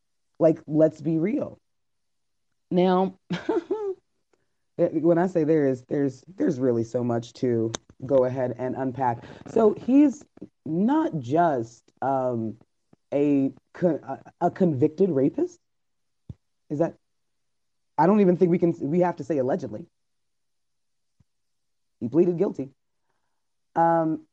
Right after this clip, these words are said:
but he's also really, really colorist. Uh,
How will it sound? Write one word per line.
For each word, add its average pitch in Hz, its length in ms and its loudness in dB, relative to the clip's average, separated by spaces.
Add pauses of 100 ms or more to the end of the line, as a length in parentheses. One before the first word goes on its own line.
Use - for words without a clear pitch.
but 180 160 2
he's 202 160 0
also 214 720 2 (460)
really, 180 540 0
really 151 400 -2
colorist. 131 640 -10 (1040)
Uh, 139 520 -6